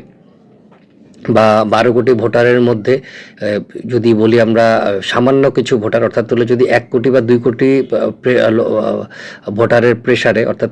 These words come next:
পাল্টা প্রতিবাদে বা পাল্টা আক্রমণে জামাত টিকতে পারছে না, পুরোপুরি দিশেহারা হয়ে গেছে। আর এই দিশেহারা হওয়ার কারণে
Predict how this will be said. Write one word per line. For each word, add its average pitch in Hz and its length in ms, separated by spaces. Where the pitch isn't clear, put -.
পাল্টা 127 540
প্রতিবাদে 117 460
বা 123 120
পাল্টা 113 600
আক্রমণে 123 540
জামাত 117 260
টিকতে - 220
পারছে 101 260
না, 85 120
পুরোপুরি 131 400
দিশেহারা 107 460
হয়ে 98 200
গেছে। 90 300
আর 101 200
এই 113 120
দিশেহারা 127 560
হওয়ার 123 240
কারণে 120 340